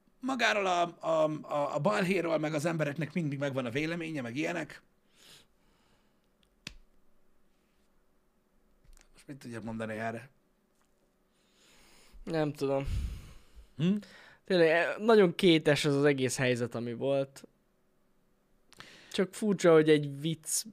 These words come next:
Speaker 2: na mindegy.
Speaker 1: Az a baj, hogy nem tudsz úgy belemenni ebbe, Jani, hogy ne bántsanak
Speaker 2: Igen.
Speaker 1: téged. Az, a, a, a rule of thumb, ugye, az alap, a one oh one az, hogy, tehát, hogy nem bántunk stand-upost.
Speaker 2: Hát
Speaker 1: Ez
Speaker 2: igen.
Speaker 1: az alap cucc, azért, mert,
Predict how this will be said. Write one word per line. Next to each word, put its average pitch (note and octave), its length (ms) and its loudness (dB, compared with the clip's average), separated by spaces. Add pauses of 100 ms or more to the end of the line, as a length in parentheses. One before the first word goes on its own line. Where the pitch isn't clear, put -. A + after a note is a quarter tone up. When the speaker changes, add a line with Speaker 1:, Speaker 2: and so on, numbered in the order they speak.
Speaker 2:
na E3 240 -4
mindegy. C#3 500 -2 (540)
Speaker 1:
Az G#3 140 -6
a - 20 -6
baj, F#3 200 -2
hogy E3+ 80 -6
nem F#3+ 140 -2
tudsz - 180 -6
úgy D#3 100 -2
belemenni C#3 420 -2
ebbe, C#3 200 -4
Jani, C3 200 -4
hogy C3+ 80 -6
ne B2 120 -8
bántsanak F#3 420 -2
Speaker 2:
Igen. E3+ 160 4
Speaker 1:
téged. G3 320 -4
Az, D3+ 280 -10
a, D3+ 60 -6
a, C#3+ 300 0
a D3+ 40 6
rule G#3+ 220 6
of - 140 -2
thumb, E3+ 360 0 (300)
ugye, D3+ 240 -2
az D#3 220 0
alap, D3+ 380 2
a C#3 140 -4
one D#3 200 2
oh C#3 120 0
one C#3+ 220 2
az, E3 200 -4
hogy, C3 340 -4 (840)
tehát, C#3 120 -14
hogy C3 140 -8 (580)
nem D#3 240 0
bántunk C#3+ 340 -2
stand-upost. A#2 720 -8 (600)
Speaker 2:
Hát A#3 200 -4
Speaker 1:
Ez F3+ 60 4
Speaker 2:
igen. C3 180 0
Speaker 1:
az A2+ 60 -2
alap C3 420 2 (400)
cucc, F#3 240 -4 (100)
azért, E3 440 2
mert, D3 260 -6